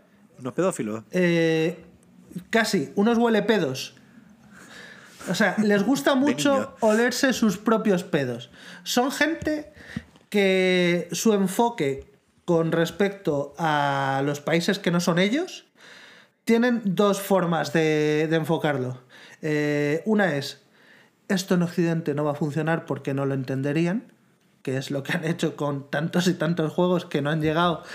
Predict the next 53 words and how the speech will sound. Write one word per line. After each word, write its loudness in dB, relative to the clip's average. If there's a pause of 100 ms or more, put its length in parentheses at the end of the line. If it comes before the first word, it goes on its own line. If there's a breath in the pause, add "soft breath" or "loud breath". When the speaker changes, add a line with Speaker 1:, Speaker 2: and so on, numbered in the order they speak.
(260 loud breath)
Speaker 2:
porque 0
para 2
ellos 0
nosotros 0
somos 0
subnormales 0 (400 loud breath)
y 4
no 4
lo 2
entenderíamos. 0
Speaker 1:
J 0
R 2
P 0
G. -12
Speaker 2:
Sí, 0 (280)
Speaker 1:
Hijos -4
de 0
Speaker 2:
J -2
R -2
P -2
G -2
Speaker 1:
puta, 4
sí. 2
Speaker 2:
o -6
el -2
Demon's 2
Souls, 2
o 2 (400 loud breath)
que -4 (140)
luego 2
vino, 2
¿no? 0
Pero 0
que -2
tardó 0
en 2
venir. 0
Bueno, -2 (100)
eso 2
históricamente 0
ha 2
sido 0
así 0
Speaker 1:
Sí. -2
Speaker 2:
siempre. -2
Y 0
luego 0
tiene -2
la 2
otra 0
forma -2
de -2
hacerlo, -4